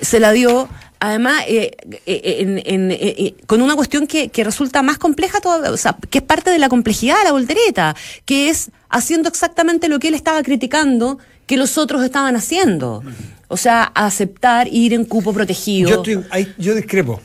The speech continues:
Speaker 1: ¿De
Speaker 2: Yo
Speaker 1: qué?
Speaker 2: discrepo una cosa, porque yo creo que hay que reconocer la voltereta. Ahora, lo que hay que determinar si la voltereta es aceptable o no, yo soy los que creo que es, no solo creo en la cocina, en la política, sino que creo en las
Speaker 1: Sí.
Speaker 2: volteretas.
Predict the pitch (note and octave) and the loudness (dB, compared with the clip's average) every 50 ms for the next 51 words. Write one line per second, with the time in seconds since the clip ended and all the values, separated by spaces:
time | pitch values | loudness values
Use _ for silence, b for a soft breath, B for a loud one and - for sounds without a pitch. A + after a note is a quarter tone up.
0 | - - E3+ G3 - F#3 G3 F#3+ C#3 G#3 G#3 F#3+ G3+ G3 F3 E3 A#2+ C#3+ B2+ D#3 | -10 -6 -4 0 2 2 2 2 2 2 2 2 2 0 0 -2 -4 -4 -4 -2
1 | D#3 F#3 E3 - - - D#3+ C3+ B2+ A3 G#3 A#3+ A#3 G3 A3+ A#3+ G#3 - A#3+ A#3+ | 0 -2 -2 -4 -8 -12 -8 -4 -2 0 0 2 2 2 2 2 0 0 -2 -2
2 | A3 A3 G3+ A3 G#3 - A3 A3+ A3 A3 G#3+ G#3+ G3+ - A3+ A3+ G#3+ D#3+ A#2 - | -2 -2 -4 -4 -4 -4 -4 -4 -2 -2 -2 -2 -2 0 0 0 0 0 -2 -4
3 | G2 - - _ _ - C#3 E3 F#3+ F3+ E3 C3 G#2+ A#2 B2 D3+ D3 F#3+ G3+ F3 | -10 -16 -18 _ _ -6 -2 0 0 2 0 0 -2 -6 -8 -4 -2 -2 -2 0
4 | G#3+ G#3 G#3 F#3 G3 F#3 F3+ F#3 G3+ F#3 - G#3 G3 F#3 F3+ E3+ C#3+ - F3+ F#3 | 0 0 0 0 0 0 0 0 -2 -2 -2 -2 -2 0 0 -2 -2 -2 0 0
5 | G3 G3 - G#3 G3 F#3+ F#3 F#3 F#3+ E3+ C3+ F3+ C#3+ - G3 G3 G3+ G3 G3 A3+ | 0 2 2 2 2 2 2 0 0 -2 -2 -4 -2 0 0 2 2 2 2 2
6 | A#3+ A3+ F#3 E3+ D#3 G3+ F#3+ - G3+ F#3+ F3 - - D#3+ E3+ F#3+ F#3+ F3 D#3+ F3 | 2 0 0 -2 -4 -4 -4 -4 -4 -6 -6 -6 -6 -4 -2 -2 -2 -2 -2 -4
7 | E3 B2+ E3+ E3+ F3 G3 F#3 - G3+ G3 F#3 D#3 F3 F#3+ F#3 F3+ F3 C#3+ D#3 C3+ | -4 -4 -4 -2 -2 0 0 0 0 0 0 2 2 2 2 2 2 2 0 -2
8 | - - G3 G3 - A#3 A3 G3+ G3+ F#3 G3+ G3+ G#3 G3 G#3 A3 G3+ - F3+ F3 | 0 2 2 2 2 2 2 0 0 0 0 0 -2 -2 -2 -4 -4 -4 -2 -2
9 | F3 D#3 F3 C#3+ F3+ G3 G#3 G#3 G3 E3+ F3+ F#3+ F#3 G3 G3 F#3 G#3+ G3 - A#2+ | -2 0 0 4 4 6 6 6 4 4 2 0 0 2 2 2 2 2 2 -2
10 | G2+ | -4